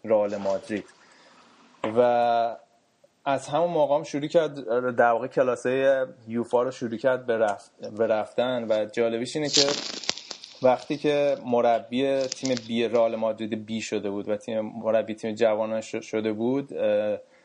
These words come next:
کردنشال مربیگری رو نداشت، یعنی همون، هنوز اون مدارک مربیگری توی یوفا رو نداشت. و جالب، یه نکته‌ای که هست اینه که زیدان کلاس مربیگریش رو توی فرانسه رفته بود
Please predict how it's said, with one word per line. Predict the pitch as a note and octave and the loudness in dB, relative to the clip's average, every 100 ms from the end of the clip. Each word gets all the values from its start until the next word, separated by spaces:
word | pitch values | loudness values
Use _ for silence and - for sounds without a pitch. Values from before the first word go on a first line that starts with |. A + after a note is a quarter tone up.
| _ _ _ _ _ _ _ _ _ - - | _ _ _ _ _ _ _ _ _ -20 -2
کردنشال | B2 B2 B2 A#2+ - C3+ D3 D3 | 2 4 4 0 4 4 4 0
مربیگری | C3 B2 A#2 A2+ A2+ A2+ A#2+ | 2 4 2 0 0 0 0
رو | C3+ | 0
نداشت، | C3 A2+ G#2 | 0 -2 -4
یعنی | G#2+ A2 | -4 -2
همون، | A2+ A2+ A2+ | -2 -2 -2
هنوز | A#2 A2+ A#2 B2 | -2 0 0 0
اون | C3 | -2
مدارک | B2+ A#2 A2+ A2 A#2 C#3 B2+ B2 B2 | 0 0 0 -4 -4 -2 -2 -2 -6
مربیگری | A#2 A2 A2 G#2 A2 A2 | -4 0 0 -2 -2 -4
توی | A2 B2+ | -2 -4
یوفا | B2 A2 - | -4 -2 2
رو | A#2 B2+ | 0 0
نداشت. | B2 A2+ G2 - - _ - G#2+ | -2 -2 -4 -8 -18 _ -10 -2
و | G#2+ G#2 G2+ F#2+ - _ | 0 2 0 -2 -8 _
جالب، | - A#2 A#2 A#2 - | 0 2 2 -4 -4
یه | B2+ C3+ C3+ | -2 -2 -4
نکته‌ای | A2 B2+ A#2+ A2 C3+ | -8 -2 -2 -2 -4
که | C3+ B2 | -4 -2
هست | B2+ C3 | -2 -2
اینه | D3 D3 | -4 -4
که | D3 | -4
زیدان | B2 A#2 A#2+ A#2 B2+ | -4 0 0 0 -4
کلاس | B2+ B2+ A#2 A#2+ | 0 -2 0 -2
مربیگریش | A2+ A2+ A2 G#2+ A2 G#2+ | 0 2 2 0 -4 -6
رو | C3+ | -6
توی | C#3 | -4
فرانسه | B2+ A#2 G#2+ G#2 - | 2 2 2 -4 -2
رفته | A2+ F#2 - | 0 0 -4
بود | E2+ | -12